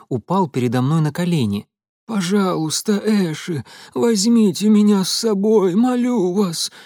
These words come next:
Позвольте моим глазам хоть раз узреть великолепие Самариса, прежде чем я умру". "Вернись, старый дурак!"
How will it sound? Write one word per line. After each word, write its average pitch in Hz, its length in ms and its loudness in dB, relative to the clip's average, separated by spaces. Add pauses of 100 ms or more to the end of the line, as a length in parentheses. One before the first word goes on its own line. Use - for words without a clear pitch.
(180)
Позвольте 226 720 0
моим 202 400 4
глазам 202 540 2
хоть 208 300 -2
раз 208 460 0
узреть 214 640 0
великолепие 214 760 2
Самариса, 202 960 0 (300)
прежде 190 500 2
чем 208 220 2
я 190 240 4
умру". 185 580 2 (540)
"Вернись, 240 800 2
старый 226 480 4
дурак!" 196 720 2